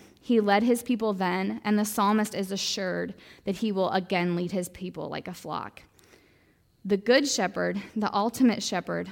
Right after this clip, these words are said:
will take the staff gently and with compassion and will bring his people back again. We now know that God has fulfilled his promise ultimately through the blood of his son. He did not abandon us. He did not leave us in our sin. He did not leave us to face life alone.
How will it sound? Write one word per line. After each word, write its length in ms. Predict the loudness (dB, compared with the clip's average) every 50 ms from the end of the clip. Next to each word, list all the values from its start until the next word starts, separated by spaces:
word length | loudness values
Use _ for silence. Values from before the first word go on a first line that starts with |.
| -12 -12 -8
will 80 | -8
take 280 | -4 -2 -2 -2 0 0
the 100 | -2 -2
staff 600 | -2 -2 -4 -2 -2 0 0 -2 -4 -6 -12 -20 _ _ _ -20 -20 -20 _ _
gently 500 | -2 2 2 2 2 2 2 2 2 2
and 140 | 2 2 2
with 180 | 0 0 -2 0
compassion 640 | 2 0 2 2 0 -2 -2 -2 -4 -4 -2 -2
and 220 | -2 -2 -2 -2 -2
will 120 | -2 -2
bring 200 | -2 -2 -2 -2
his 160 | -2 -4 -6
people 320 | -6 -10 -10 -8 -8 -8 -6
back 260 | -6 -8 -8 -10 -12
again. 440 | -12 -8 -8 -8 -6 -6 -8 -8 -8 -10 -20 _ -20 -20 -20 _ _ _ _ _ _ _ _ 0
We 140 | 2 6 6
now 240 | 6 6 6 6 6
know 220 | 6 6 6 4
that 140 | 2 0 0
God 200 | 2 2 2 4
has 220 | 2 0 0 -2
fulfilled 400 | -6 -10 -10 -8 -4 -2 -2 0
his 160 | 0 0 -2 -2
promise 420 | -2 -2 0 0 2 0 -2 -2 -2
ultimately 560 | -2 -2 0 0 0 0 0 0 -2 -4 -4
through 180 | -4 -4 -4 -4
the 100 | -4 -4
blood 240 | -2 -2 -4 -2
of 120 | -4 -4 -4
his 160 | -4 -6 -6
son. 440 | -4 -4 -2 -2 -2 -2 -2 -4 -4 -8 -16 -10
He 160 | -6 -4 0
did 160 | 2 2 2
not 180 | 2 2 2 0
abandon 440 | 0 0 -2 -2 -2 -2 -2 -2
us. 340 | 0 0 0 -2 -4 -6 -16 -18 _ _ _ _ _ _ _ _
He 140 | -4 -2
did 180 | 2 2 2 4
not 220 | 4 2 2 0
leave 220 | 0 -2 -2 0 0
us 200 | 0 -2 -2 -2
in 100 | -4 -2
our 160 | -2 -2 -4
sin. 500 | -4 -6 -4 -4 -2 0 0 -2 -2 -4 -8 -16 -20 _ _ _ _ _ _ -20 -12 -4
He 120 | 0 2 4
did 140 | 4 4 4
not 260 | 4 2 0 0 0
leave 160 | -2 -2 -2
us 180 | -2 -2 -4 -4
to 80 | -8 -6
face 320 | -4 -2 -4 -4 -4 -4
life 240 | -4 -2 -2 -4 -4
alone. 420 | -6 -4 -2 -2 -2 -2 -2 -4